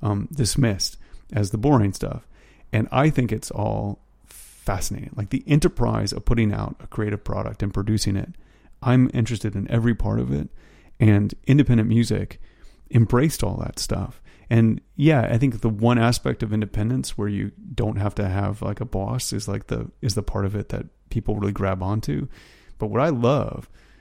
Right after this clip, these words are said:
is the fact that they, they do everything. Doing, people who do things make me happy. You know, like, I just like being around people who do things. And so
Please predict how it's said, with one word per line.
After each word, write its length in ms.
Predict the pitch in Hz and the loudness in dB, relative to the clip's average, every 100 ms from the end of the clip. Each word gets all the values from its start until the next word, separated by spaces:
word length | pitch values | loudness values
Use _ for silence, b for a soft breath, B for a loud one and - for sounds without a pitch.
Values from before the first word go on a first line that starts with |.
| b b b | b b b
is 160 | 101 | -6
the 80 | 101 | -4
fact 240 | 98 95 - | -2 -2 -2
that 240 | 98 - - _ _ _ | -6 -6 -14 _ _ _
they, 380 | 113 104 107 - _ - | -6 -4 -4 -8 _ -6
they 200 | 110 98 | -2 -2
do 260 | - 107 | 2 4
everything. 540 | 101 98 - - - - - - | 4 2 -8 -12 -14 -18 -16 4
Doing, 360 | 135 170 156 139 - | 6 8 4 0 -2
people 300 | - 175 180 | -2 2 4
who 100 | 143 | 6
do 260 | 117 107 117 | 4 2 2
things 400 | 131 127 127 - | 2 0 0 0
make 200 | 110 113 | 0 2
me 140 | 101 | 0
happy. 500 | 87 95 - - - _ | 0 -4 -6 -10 -12 _
You 100 | - | 0
know, 100 | 110 | 2
like, 140 | 101 - | 2 0
I 100 | 101 | -2
just 300 | 101 117 - | 2 0 0
like 260 | 110 110 110 | 0 0 4
being 220 | 120 120 | 6 6
around 280 | 104 104 98 | 6 4 2
people 240 | 101 104 | -2 -2
who 80 | 95 | -2
do 200 | 101 101 | 0 -2
things. 420 | - - - - - b b b b b | -2 -8 -10 -18 -20 b b b b b
And 160 | 113 | 0
so 400 | - 107 101 107 | 2 0 0 -4